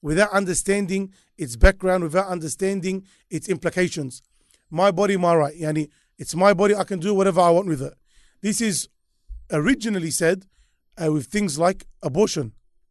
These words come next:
Yani, a woman becomes pregnant, yani, in Catholicism and, yani, other Christian denominations, abortion in all of its forms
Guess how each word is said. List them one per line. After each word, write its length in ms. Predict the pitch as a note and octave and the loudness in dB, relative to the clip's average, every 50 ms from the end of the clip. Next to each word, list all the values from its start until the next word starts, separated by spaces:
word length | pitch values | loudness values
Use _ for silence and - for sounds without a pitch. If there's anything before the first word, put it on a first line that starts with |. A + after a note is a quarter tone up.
| _ _ _ _ _ _ _ _ _ _ _ _ | _ _ _ _ _ _ _ _ _ _ _ _
Yani, 220 | E3+ D#3 D#3 E3+ - | -6 -2 -2 0 0
a 80 | D#3 | 2
woman 360 | D#3+ F#3 F#3+ F3+ E3+ F3 - _ - | 2 2 2 0 -2 -2 -6 _ -16
becomes 300 | D#3+ - - D3+ C#3 - | -16 -12 -10 -8 -10 -8
pregnant, 420 | - - A3 G#3+ F#3+ A3+ A#3+ B3+ D4+ _ _ _ _ _ _ _ _ _ | -2 -2 -2 0 2 0 0 0 0 _ _ _ _ _ _ _ _ _
yani, 240 | D#3 D3+ D#3 D#3 F3+ | -6 -4 -4 -4 -2
in 120 | F#3 D#3 C#3+ | -4 -4 -4
Catholicism 760 | - D3 - - G3 G#3 F#3 - G#3+ G3 F3+ G3+ G3+ G3+ - _ _ _ _ _ _ | -6 -6 -4 0 0 0 0 -2 -4 -2 -2 -2 -2 -2 -6 _ _ _ _ _ _
and, 280 | - D3+ C#3 C#3 C#3 C3+ | -10 -8 -6 -6 -6 -4
yani, 260 | C3 C#3 B2+ C3+ E3+ | -4 -4 -6 -6 -4
other 240 | F3+ F3 D#3+ D#3+ D3 | -4 -2 0 0 -2
Christian 320 | - - F#3 - - E3+ C#3+ | -2 -4 -8 -8 -6 -6 -4
denominations, 640 | D#3+ E3 D#3+ D#3+ E3+ F#3+ G#3 - G#3+ G3+ F#3+ - - _ _ _ _ _ _ _ - | -2 -2 -2 -2 -2 -2 -2 -2 -4 -6 -6 -8 -12 _ _ _ _ _ _ _ -10
abortion 540 | D#3 C3 D#3+ F#3+ F3+ - - E3+ D#3 D#3 - - | -4 0 2 2 2 2 2 0 0 -2 -4 -6
in 120 | E3 D3+ | -8 -4
all 140 | F#3 F#3 F3 | 0 0 0
of 80 | E3+ D#3 | 0 0
its 120 | C#3 - | -2 -4
forms 360 | - F3 F3 E3 D3 B2 - | -2 -2 -2 -2 -2 -4 -8